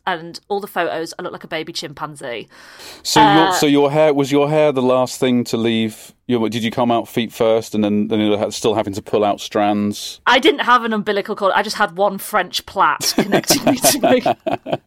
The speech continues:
Speaker 1: And then my brother was just really cute as a baby, and that annoyed me as well.
Speaker 2: Mm.
Speaker 1: Like, he was annoyingly cute for a long, long time. He just looked permanently like a cherub, whereas I don't think I stopped looking like a chimpanzee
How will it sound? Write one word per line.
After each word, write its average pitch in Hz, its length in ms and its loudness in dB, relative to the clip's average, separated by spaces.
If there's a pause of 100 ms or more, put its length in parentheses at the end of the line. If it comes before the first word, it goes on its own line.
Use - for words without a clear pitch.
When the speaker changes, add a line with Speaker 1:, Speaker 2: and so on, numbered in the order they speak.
(600)
Speaker 1:
And 320 160 2
then 349 160 2
my 349 100 0
brother 254 640 2
was 240 140 -10
just - 160 -8
really 254 500 -2
cute 269 420 -8
as 196 120 -8
a 196 60 -6
baby, 170 580 -4
and 220 120 -6
that 254 200 0
annoyed 185 340 -6
me 185 120 -10
as 175 180 -12
well. 190 420 2
Speaker 2:
Mm. 87 400 -4
Speaker 1:
Like, 233 140 -6
he 269 100 -4
was 262 160 -6
annoyingly 240 720 -2
cute 220 560 -6
for 226 320 2
a 220 80 0
long, 226 360 -2
long 196 280 -4
time. 180 340 -4
He 180 60 -16
just 190 160 -14
looked - 240 -12
permanently 180 560 -12
like 170 220 -6
a - 40 -14
cherub, 151 680 -6 (380)
whereas 196 260 0
I 190 360 0 (160)
don't 202 240 0
think 190 160 -14
I 185 40 -12
stopped - 440 -4
looking 180 240 -14
like - 220 -6
a - 20 -20
chimpanzee 151 880 -12